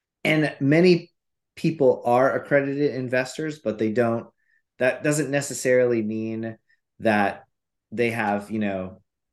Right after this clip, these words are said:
a lot of free capital to just invest. But what I've discovered is you really don't have to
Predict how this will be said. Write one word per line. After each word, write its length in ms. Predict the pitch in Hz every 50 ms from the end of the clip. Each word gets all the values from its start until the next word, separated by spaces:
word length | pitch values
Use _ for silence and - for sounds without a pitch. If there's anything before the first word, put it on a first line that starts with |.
| _ _ _ _ _ _ -
a 60 | - 110
lot 260 | 110 110 107 107 107
of 120 | 104 104
free 540 | - - - 117 117 110 110 110 107 104 - _ _ -
capital 720 | - 120 113 107 - - 104 101 95 92 95 95 - _ _ _ _ _ _ -
to 140 | - 110 101
just 320 | 98 104 95 92 - -
invest. 600 | 98 95 92 104 110 95 - - - - - - _ _ _ _ _ _ _ _ _ -
But 140 | 123 120 120
what 200 | 127 139 135 131
I've 420 | 127 120 120 120 117 113 113 - - - _ _ _ _ _ _ _ -
discovered 580 | 120 127 113 - - 175 185 190 156 127 113 107
is 480 | 101 98 101 104 107 - - - _ _ _ _ _ _ _ _ _ _ _ _ _ _ _ _ _ _ _ _ -
you 160 | 151 156 151
really 380 | 151 180 196 196 190 180 175 156
don't 580 | 131 123 123 _ - 143 139 139 139 131 113
have 400 | - - - 131 127 123 - - -
to 220 | - 117 110 104